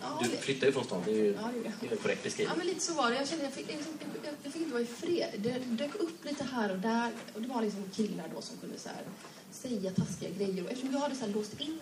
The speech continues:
Speaker 1: allting, jag kunde inte hantera det liksom i, tillsammans med andra, så blev det så... Ja, det blev som en, som en fasansfull upplevelse. Så då... Så, ja, men jag var så här tjugotvå och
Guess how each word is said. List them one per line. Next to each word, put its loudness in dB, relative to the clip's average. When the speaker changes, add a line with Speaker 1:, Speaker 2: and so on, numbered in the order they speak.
Speaker 1:
allting, -4
jag -4
kunde 6
inte 0
hantera 4
det -2
liksom -2
i, 0
tillsammans -6
med -2
andra, 0
så -2
blev 2
det 0
så... -4
Ja, -4
det 0
blev -2
som -4
en, -6
som -2
en -2
fasansfull 0
upplevelse. -4
Så -6
då... 2
Så, -6
ja, -8
men -4
jag -4
var -2
så -8
här -4
tjugotvå -4
och 0